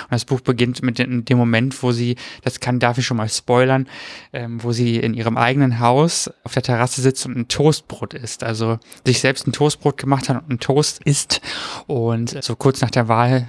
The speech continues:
beschreibt sie das gerade so und das ist echt so, äh, so witzig, einfach so eine ganz banale menschliche Sache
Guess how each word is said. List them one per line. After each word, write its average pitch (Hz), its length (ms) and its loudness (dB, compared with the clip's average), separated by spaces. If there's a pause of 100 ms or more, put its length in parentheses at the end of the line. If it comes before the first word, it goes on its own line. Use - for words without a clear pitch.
(100)
beschreibt - 340 -2
sie 131 80 2
das 127 180 0
gerade 123 240 4
so 120 220 2
und 113 120 0
das 110 100 -2
ist 107 220 -4
echt - 200 -10
so, 110 320 0
äh, 113 180 -4
so 107 180 -8
witzig, 127 340 -2
einfach - 200 -6
so - 100 -4
eine 107 120 0
ganz 113 400 0
banale 110 560 4
menschliche 120 520 0
Sache 110 340 0